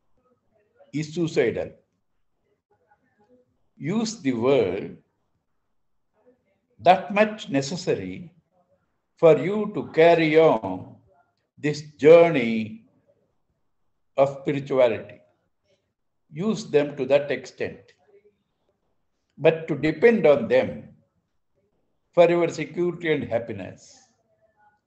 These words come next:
is to get into this total messing of your own life.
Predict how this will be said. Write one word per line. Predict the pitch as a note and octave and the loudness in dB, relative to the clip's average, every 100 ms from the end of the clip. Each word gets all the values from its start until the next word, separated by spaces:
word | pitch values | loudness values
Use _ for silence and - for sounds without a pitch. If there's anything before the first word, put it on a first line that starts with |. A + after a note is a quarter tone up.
| _ _ _ _ _ _ _ _ | _ _ _ _ _ _ _ _
is | C3 C#3+ - - | -6 -6 -10 -12
to | C3+ C3+ D3 E3 _ _ _ _ _ _ _ _ _ _ _ _ _ _ _ _ _ _ _ _ _ G#2+ | -10 -8 -12 -18 _ _ _ _ _ _ _ _ _ _ _ _ _ _ _ _ _ _ _ _ _ -4
get | D#3+ G3 F#3+ | 0 0 -2
into | F3 E3 - C#3+ C#3+ C#3 - _ _ _ _ _ | -8 -10 -12 -10 -10 -14 -20 _ _ _ _ _
this | A#2+ D3 - - _ | -8 -8 -10 -20 _
total | D#3 F3+ F#3 F#3 F3+ E3 | 0 2 0 2 0 0
messing | A2+ A#2 D#3 F3 - F#3 D#3+ C#3+ | -4 2 2 2 0 0 0 0
of | C#3+ C#3 - - _ _ _ _ _ _ _ _ _ _ _ | 0 0 -6 -20 _ _ _ _ _ _ _ _ _ _ _
your | C#3 D3+ E3 | -8 -2 0
own | E3 E3+ E3+ F3 F3 D3 | 2 2 2 0 -2 -6
life. | A2 A#2 F#2 - _ | -4 -2 -4 -14 _